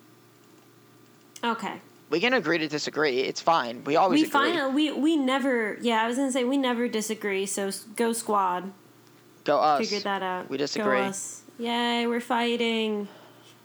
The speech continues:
Speaker 1: <laughs> Yay.
Speaker 2: I, we're not fighting. We're just having discussion.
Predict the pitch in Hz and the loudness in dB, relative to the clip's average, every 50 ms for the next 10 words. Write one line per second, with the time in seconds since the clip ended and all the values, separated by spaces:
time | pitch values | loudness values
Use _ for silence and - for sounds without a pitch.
0 | - - - - 539 539 427 392 370 330 349 370 349 392 349 359 381 349 381 339 | -20 -20 -16 -10 -6 -4 -2 0 0 2 2 2 2 2 2 2 2 2 2 2
1 | 359 320 339 330 311 339 - - - - - - _ _ _ - _ - _ _ | 2 2 2 0 0 -2 -4 -8 -10 -14 -20 -20 _ _ _ -20 _ -20 _ _
2 | - - - 165 - - 170 165 208 240 240 - - - - 156 180 147 123 131 | -2 0 0 0 0 0 0 0 0 0 -2 -4 -6 -2 0 0 0 0 -2 -4
3 | 139 147 - 165 175 170 170 170 165 170 160 - 151 156 165 - - - - | -4 -4 -4 -2 -2 -2 -2 -2 -4 -6 -4 -2 -2 -2 -2 -4 -8 -10 -12